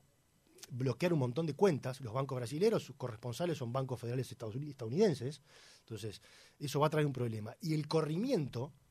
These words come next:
natural, ¿hacia dónde es? De, el corrimiento físico de esos delincuentes y el corrimiento financiero de esos delincuentes, ¿hacia dónde es? Hacia los países que no están,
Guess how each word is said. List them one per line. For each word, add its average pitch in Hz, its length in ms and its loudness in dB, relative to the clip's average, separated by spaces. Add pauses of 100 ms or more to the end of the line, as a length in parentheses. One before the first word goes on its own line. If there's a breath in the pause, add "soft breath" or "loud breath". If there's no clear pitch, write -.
(140)
natural, 135 580 0
¿hacia 160 240 -2
dónde 208 260 4
es? - 220 -2
De, 120 180 -12 (120)
el 135 120 -8
corrimiento 156 460 -2
físico 196 400 0
de 165 60 6
esos 165 120 0
delincuentes 156 480 0
y 143 40 -4
el 131 60 -6
corrimiento 147 480 -4
financiero 147 520 0
de 131 60 2
esos 135 120 -2
delincuentes, 113 500 -2
¿hacia 151 220 0
dónde 196 300 2
es? - 100 -8 (340 loud breath)
Hacia 240 280 4
los 247 100 6
países 254 320 2
que 240 80 4
no 208 60 6
están, 196 340 6